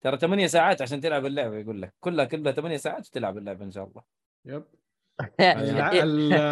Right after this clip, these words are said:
Speaker 2: العدد اللي وصلته بالنسبة أعل-، يعني في خل-، خلال أربعة وعشرين ساعة اللي هي تسعمية وأربعة وثمانين ألف لاعب.
Speaker 3: ما أدري، ميشي يقول واحد فاصلة ثلاثة مليون.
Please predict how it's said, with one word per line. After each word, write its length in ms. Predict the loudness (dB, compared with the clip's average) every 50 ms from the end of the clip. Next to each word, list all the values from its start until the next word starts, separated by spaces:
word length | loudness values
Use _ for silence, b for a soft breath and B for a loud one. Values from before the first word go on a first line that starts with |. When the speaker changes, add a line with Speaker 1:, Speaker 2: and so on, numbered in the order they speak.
| 0 0 -2 -2 -2 -4 -4 -4 -6 -6 -8 -6 -6 -4
Speaker 2:
العدد 460 | -4 -4 -2 -2 -2 0 0 -2 -2 -2
اللي 160 | -4 -2 -2
وصلته 760 | -2 -4 -4 -6 -6 -6 -6 -6 -4 -4 -4 -4 -4 -6 -10 -14
بالنسبة 600 | -12 -10 -8 -6 -6 -6 -6 -8 -8 -10 -10 -10 _ _ _ -14
أعل-، 340 | -12 -12 -10 -8 -10 -10 -10 -10
يعني 320 | -12 -12 -10 -10 -10 -12
في 120 | -12 _ _
خل-، 280 | -12 -10 -10 -10 -12
خلال 220 | -12 -10 -8 -6 -6
أربعة 160 | -4 -4 -6
وعشرين 280 | -6 -8 -6 -8 -8
ساعة 520 | -8 -10 -10 -8 -8 -8 -6 -8 -8 -10 -10
اللي 280 | -10 -12 -12 -12 -10
هي 240 | -10 -8 -8 -8 -10
تسعمية 600 | -12 _ -14 -12 -12 -10 -6 -6 -6 -4 -4 -4 -4
وأربعة 260 | -4 -4 -6 -6 -8
وثمانين 540 | -8 -10 -10 -10 -8 -6 -6 -6 -4 -4 -6
ألف 380 | -6 -8 -10 -14 -20 _ _ _ _ _ _ _ _ _ _ _ _ _ _ _ _
لاعب. 420 | -14 -10 -8 -6 -6 -6 -8 -10 -12 _ _ _ _ _ _ _ _ _ _ _ _ _ 0
Speaker 3:
ما 120 | 4 4
أدري، 220 | 4 4 4 2 2
ميشي 280 | 4 4 2 2 2
يقول 220 | -2 2 2 2 2
واحد 220 | 2 0 -2 -4
فاصلة 240 | -8 -8 -8 -6 -4
ثلاثة 220 | -2 -2 0 0
مليون. 340 | -2 -4 -4 -2 -2 -4 -4